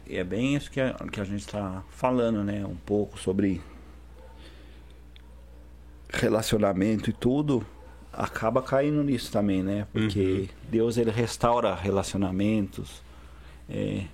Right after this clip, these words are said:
Speaker 1: comunhão com, com irmãos, com amigos que acabamos perdendo, né? Assim, perdendo, assim, <clears throat> distancia-, se distanciando, né? E nessa,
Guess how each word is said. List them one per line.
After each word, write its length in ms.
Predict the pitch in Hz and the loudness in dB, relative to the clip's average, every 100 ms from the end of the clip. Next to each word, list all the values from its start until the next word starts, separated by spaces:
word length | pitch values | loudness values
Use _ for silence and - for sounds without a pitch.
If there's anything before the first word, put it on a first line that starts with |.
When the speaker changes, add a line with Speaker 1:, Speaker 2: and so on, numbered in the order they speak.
| - | -4
Speaker 1:
comunhão 720 | 113 117 113 101 104 98 87 85 - - - - - - - - - - | 0 2 2 2 2 0 -4 -10 -18 -20 -20 -20 -20 -20 -20 -20 -20 -4
com, 300 | 98 92 90 - | -2 -2 -6 -6
com 180 | 107 104 | -2 0
irmãos, 840 | 95 92 104 113 104 95 90 82 - | 2 2 2 2 2 2 0 -4 -12
com 280 | - 98 98 - | -8 -6 -6 -6
amigos 640 | - 104 101 110 113 107 - | -2 2 2 2 2 0 0
que 280 | 95 92 - - - | 0 0 -2 -6 -4
acabamos 540 | 98 95 101 107 101 | 0 2 4 2 2
perdendo, 800 | - 113 95 98 110 117 113 104 | 2 2 4 4 4 4 2 2
né? 140 | 104 - - - - - | 0 -4 -14 -16 -14 -10
Assim, 240 | 95 - 95 | -8 -4 -2
perdendo, 480 | 85 98 95 107 107 | 0 2 2 2 2
assim, 240 | 101 104 98 | 0 0 0
<clears throat> 60 | |
distancia-, 640 | 95 151 117 - 143 - 92 | 0 0 0 2 0 0 -4
se 200 | - - | -4 -6
distanciando, 760 | 120 123 - 143 - 151 127 113 | -2 -2 0 0 2 2 4 2
né? 160 | 113 117 - - - - - - | 0 -2 -8 -14 -14 -12 -12 -4
E 60 | 110 | 0
nessa, 580 | 110 - 120 110 98 | 0 2 2 4 2